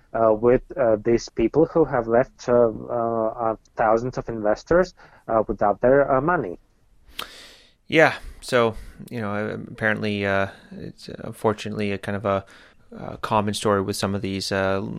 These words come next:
Speaker 2: sketchier online, uh, investment platforms. So please be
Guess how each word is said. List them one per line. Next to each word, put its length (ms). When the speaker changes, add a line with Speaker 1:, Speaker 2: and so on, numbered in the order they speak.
Speaker 2:
sketchier 720
online, 720
uh, 160
investment 520
platforms. 520
So 140
please 380
be 300